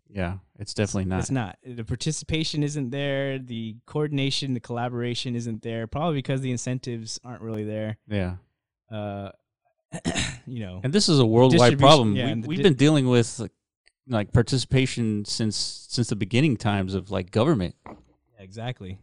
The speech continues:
Speaker 1: Like, very few people participate in voting.
Speaker 2: All right, I'm putting this down.
Speaker 1: Yeah, put it down,
Speaker 2: I'm
Speaker 1: yeah.
Speaker 2: doing too much damage to my mag.
Speaker 1: Yeah. <laughs>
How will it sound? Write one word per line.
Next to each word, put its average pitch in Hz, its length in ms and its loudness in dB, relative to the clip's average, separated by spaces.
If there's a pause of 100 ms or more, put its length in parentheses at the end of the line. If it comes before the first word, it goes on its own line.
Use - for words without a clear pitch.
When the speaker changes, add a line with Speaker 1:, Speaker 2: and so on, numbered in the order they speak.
Speaker 1:
Like, 101 280 0
very 135 280 6
few 170 280 2
people 175 300 2
participate 151 540 0
in 147 100 2
voting. 120 420 2 (320)
Speaker 2:
All 98 80 -14
right, 95 100 -10
I'm 101 60 -12
putting 104 200 -12
this 95 140 -16
down. - 180 -18 (140)
Speaker 1:
Yeah, 110 160 2
put 107 180 0
it 95 80 -2
down, 95 160 -4
Speaker 2:
I'm 143 80 0
Speaker 1:
yeah. 104 40 -2
Speaker 2:
doing 156 180 0
too 156 120 -4
much 131 140 -2
damage 127 380 2
to - 80 -4
my 113 100 0
mag. 110 480 -2
Speaker 1:
Yeah. 117 680 4
<laughs> - 40 -20